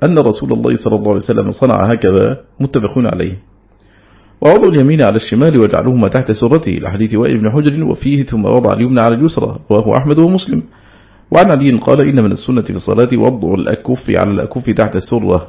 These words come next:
رواه أحمد. ونظره إلى موضع سجوده، لما روى ابن سيرين أن رسول الله صلى الله عليه وسلم كان يقلب بصره في السماء، فنزلت هذه الآية: "الذين هم في صلاتهم خاشعون"،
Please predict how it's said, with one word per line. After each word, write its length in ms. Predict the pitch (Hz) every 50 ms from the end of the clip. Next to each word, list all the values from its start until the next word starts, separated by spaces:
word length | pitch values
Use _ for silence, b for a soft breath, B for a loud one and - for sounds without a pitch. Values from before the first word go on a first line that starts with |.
| - -
رواه 320 | 107 113 120 110 95 95 101
أحمد. 360 | 101 - 98 90 90 87 - - b b b b b b b b b b b b b
ونظره 680 | - 110 135 170 180 175 156 139 143 160 151 139 135 123
إلى 200 | 127 139 135 110
موضع 300 | 107 117 117 113 107 101
سجوده، 640 | - 101 98 113 127 120 110 98 101 87 - 92
لما 120 | 107 107 101
روى 200 | 104 113 120 113
ابن 140 | 107 110 107
سيرين 380 | - - 120 139 156 156 127
أن 180 | - - 92 92
رسول 300 | 87 - - - 101 98
الله 200 | 92 104 113 110
صلى 200 | 104 - - 120
الله 180 | 110 110 120 123
عليه 100 | 113 110
وسلم 440 | 107 - 143 135 139 143 156 160 180 - B B B B B B B
كان 180 | - 127 135 143
يقلب 440 | 131 120 - 151 151 143 117 107 98 107
بصره 440 | 120 - - 117 107 131 131 110
في 60 | 98 -
السماء، 440 | - - - 117 135 139 123 107
فنزلت 500 | 95 101 95 104 101 104 92 90 90 -
هذه 240 | 110 120 107 95 90
الآية: 520 | - - 110 123 135 143 147 156 151 - - 135
"الذين 440 | 156 156 123 95 95 117 123 113 98
هم 180 | 101 117 123
في 120 | 123 - 92
صلاتهم 540 | - - - 95 117 123 120 95 90 87
خاشعون"، 760 | - - 95 95 - - 82 85 95 101 95 101 107 117 127